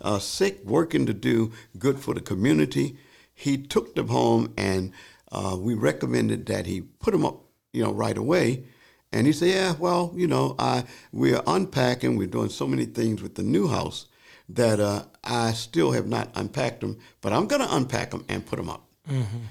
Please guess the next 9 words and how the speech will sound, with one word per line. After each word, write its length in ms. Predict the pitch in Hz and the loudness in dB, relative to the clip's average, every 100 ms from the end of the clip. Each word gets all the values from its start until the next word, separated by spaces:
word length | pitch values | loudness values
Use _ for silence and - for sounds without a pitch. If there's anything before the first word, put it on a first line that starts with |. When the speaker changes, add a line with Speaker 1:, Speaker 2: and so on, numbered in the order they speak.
| - | -6
Speaker 1:
About 380 | 113 123 117 - | 0 2 0 0
three 220 | 135 151 | 2 4
Speaker 2:
Mm. 100 | - | 4
Speaker 1:
days 300 | 127 117 107 | 2 0 -2
later, 420 | 107 123 156 156 - | 0 2 2 2 0
I 140 | 104 | -4
called 380 | 98 - 120 107 | -4 -2 0 0
for 220 | - 104 101 | -2 -2 0
him, 260 | 101 107 | 0 -2